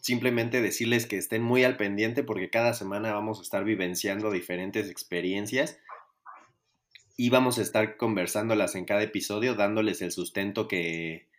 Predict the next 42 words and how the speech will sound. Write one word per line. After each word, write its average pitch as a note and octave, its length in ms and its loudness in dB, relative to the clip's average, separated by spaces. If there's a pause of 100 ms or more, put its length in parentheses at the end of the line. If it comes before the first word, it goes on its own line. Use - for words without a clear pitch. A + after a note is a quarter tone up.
(280)
la F#2 240 2
teoría G2 380 2
requiere A2 540 4
para F#2+ 240 2
que - 100 -4
ustedes F#2+ 380 -2
puedan G2 340 0
entender E2+ 640 -4 (340)
lo F#2+ 200 0
que F#2+ 120 0
nos F2 240 0
sucedió F#2 480 0
durante F#2 400 0
esa F#2+ 180 -4
semana. F#2+ 560 -4 (480)
Y, F#2+ 460 4
pues, F#2 320 -2
una A#2+ 220 2
semana G#2 400 0
Karen G#2+ 240 4
se G#2 120 0
va F#2+ 60 2
a G2 40 2
encargar G2 380 2
de G2 80 -2
darnos F#2+ 320 0
el E2 120 -6
reto, A#2+ 460 2
una F#2+ 180 -2
semana F2+ 580 -4 (120)
le F2 100 -6
va F2 80 2
a - 60 -8
tocar F#2+ 220 -2
a F#2 40 0
Emanuel F#2+ 480 0
y G2 140 0
una F#2+ 200 0
a - 20 -2
mí, B2 340 -2 (420)
y G2+ 140 4
así G#2+ 640 2